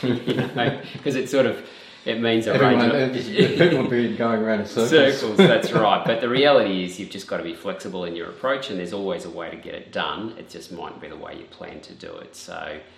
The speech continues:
Speaker 1: and, and everybody's understanding now. Like, if you, if you set up an event and then there's a bit of a, a covid issue and you cancel it and you put it online or you do whatever you do, everyone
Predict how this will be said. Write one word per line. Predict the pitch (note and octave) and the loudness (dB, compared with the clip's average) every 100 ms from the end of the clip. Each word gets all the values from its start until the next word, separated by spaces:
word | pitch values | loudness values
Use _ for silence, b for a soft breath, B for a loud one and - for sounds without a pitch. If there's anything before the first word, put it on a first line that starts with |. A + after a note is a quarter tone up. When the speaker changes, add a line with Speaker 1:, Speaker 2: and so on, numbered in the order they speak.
| B B B | B B B
Speaker 1:
and, | - - | -6 -6
and | - A2+ G#2+ - | -6 -8 -8 -8
everybody's | E3 D#3 F#2 D#2+ - - - | -8 -4 -4 -6 -10 -18 -16
understanding | F#2 E2+ - D2+ D#2+ D#2 | -14 -14 -14 -12 -10 -12
now. | C#2 | -12
Like, | - - | -16 -16
if | - | -16
you, | - - - | -18 -18 -20
if | G2 | -18
you | F#2 | -14
set | - C3 | -4 -4
up | G2 | -4
an | F#2 | -8
event | E2 G#2+ A2 | -6 -6 -6
and | E2+ D#2+ | -10 -12
then | D#2+ | -12
there's | D#2+ D#2 | -12 -14
a | |
bit | F2 F#2+ F2 | -16 -12 -12
of | D#2 | -12
a, | D2+ - - | -16 -20 -20
a | F#2 | -20
covid | - G2 F#2 F2+ | -8 -6 -6 -8
issue | F2+ G2 F2 | -10 -10 -12
and | D#2 | -12
you | D2+ | -14
cancel | - F#2 F2+ G2 | -10 -10 -8 -12
it | |
and | E2+ | -14
you | E2+ | -16
put | - F#2+ | -14 -12
it | |
online | E2+ D#2+ E2 F2 E2+ | -10 -12 -10 -10 -10
or | D#2 - | -14 -16
you | F#2+ E2+ | -18 -14
do | F2+ E2+ | -12 -12
whatever | D#2+ - | -12 -14
you | - | -18
do, | - A#2 A#2+ | -16 -14 -14
everyone | - - G#2+ F#2+ | -14 -14 -12 -14